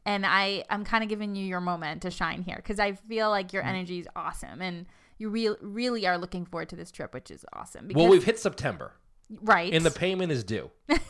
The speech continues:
Speaker 1: That is true.
Speaker 2: So it's a reality now.
Speaker 1: That is a reality. Once that payment, final payment's due, it's kind of like that reality check of, "Okay,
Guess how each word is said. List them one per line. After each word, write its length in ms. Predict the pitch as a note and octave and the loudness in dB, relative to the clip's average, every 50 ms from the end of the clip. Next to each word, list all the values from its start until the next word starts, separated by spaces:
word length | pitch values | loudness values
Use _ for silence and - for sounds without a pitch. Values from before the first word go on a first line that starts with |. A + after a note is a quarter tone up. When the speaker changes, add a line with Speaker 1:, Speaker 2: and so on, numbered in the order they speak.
| - - - - _ - | -14 -20 -20 -18 _ 4
Speaker 1:
That 180 | D#4 D#4+ D#4+ | 4 6 6
is 160 | E4 F4 E4 - | 4 0 0 -2
true. 280 | - C4 C4 B3 A3+ | 2 8 8 10 10
Speaker 2:
So 120 | G3+ E3+ D#3 | 10 10 8
it's 160 | D3 D3 - | 8 4 2
a 60 | C#3+ | 0
reality 540 | B2+ C#3 C3+ B2+ A#2 G2+ F2 E2+ E2 D#2 D2 D2 | 2 2 2 2 2 0 -2 -4 -6 -10 -10 -10
now. 80 | C#2+ - - - - - - | -10 -10 -10 -12 -16 -12 -2
Speaker 1:
That 240 | - F#4 F4+ D#4 - - - | 4 6 6 4 4 -4 -10
is 240 | - C#4 E4+ D#4 D4 | -6 -4 -4 0 0
a 80 | F4 D4+ | 0 0
reality. 600 | D4+ D4 - - G#3+ A#3+ C4 C4+ B3+ A3+ A3 G#3+ | 2 0 2 4 6 6 6 6 4 2 0 0
Once 200 | A3+ B3 C4+ - | 0 -2 -2 2
that 180 | E4+ E4 E4 | 2 2 2
payment, 460 | E4 - C4+ C4 C4 C4 C4+ - - | 2 -2 -2 -2 -2 -4 -6 -8 -8
final 320 | - - B3 B3 A#3+ A#3+ A#3 | -2 0 0 2 2 0 0
payment's 420 | A#3 B3 A3+ A3 G#3+ G#3 G3+ G3 | 0 0 0 0 -2 -4 -6 -6
due, 180 | G3 G#3 F#3+ F3+ | -4 -4 -4 -4
it's 180 | E3+ E3 - | -4 -6 -8
kind 240 | - - G#3 G3+ G3 | -8 -8 -6 -6 -6
of 120 | G3 G3 G3 | -6 -6 -4
like 360 | F#3+ F#3 F3 E3 E3 E3 - _ _ _ _ - | -2 0 0 0 -2 -6 -10 _ _ _ _ -6
that 240 | - E3+ D#3+ - - | -4 -2 -2 -2 -4
reality 520 | F#3 F#3 F3+ F3 F3 E3+ E3+ E3+ E3+ E3+ E3+ | -4 0 2 4 6 6 4 2 0 -4 -6
check 320 | - - E3 D#3 - - | -2 -2 -2 -2 -2 -6
of, 240 | - - - - G3 | -8 -8 -8 -8 -8
"Okay, 480 | A2+ - F#3 - A3 F#3 - E3 F3 | -8 -10 -6 -4 -2 -2 -2 -4 -8